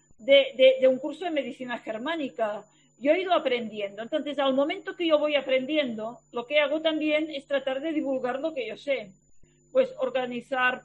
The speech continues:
pequeñas charlas, tener grupos de personas de quien envío información, distribuir libros, vídeos, pero la gente tiene que dedicar su atención y su tiempo a formarse, a instruirse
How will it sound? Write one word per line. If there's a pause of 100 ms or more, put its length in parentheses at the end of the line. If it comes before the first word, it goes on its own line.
(260)
pequeñas
charlas, (320)
tener
grupos
de
personas
de
quien
envío
información, (560)
distribuir (160)
libros,
vídeos, (360)
pero
la
gente
tiene
que
dedicar
su
atención
y
su
tiempo (400)
a
formarse, (680)
a
instruirse